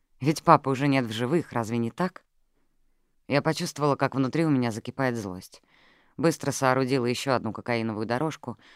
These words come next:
чтобы хоть немного поднять себе настроение. Как правило, приступы злости у меня — это очень опасная штука.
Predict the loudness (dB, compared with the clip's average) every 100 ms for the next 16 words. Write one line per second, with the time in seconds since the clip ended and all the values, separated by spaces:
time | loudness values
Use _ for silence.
0 | -20 -6 -2 0 -2 0 2 2 2 0
1 | -2 -2 -4 -6 -6 -6 -8 -10 -10 -10
2 | -12 -16 -20 _ _ _ _ _ _ 0
3 | 2 4 4 4 4 2 0 -2 -2 0
4 | 0 0 -2 -2 0 0 -2 -2 -4 -2
5 | -2 -2 -4 -6 -10 -10 -14 -18 -20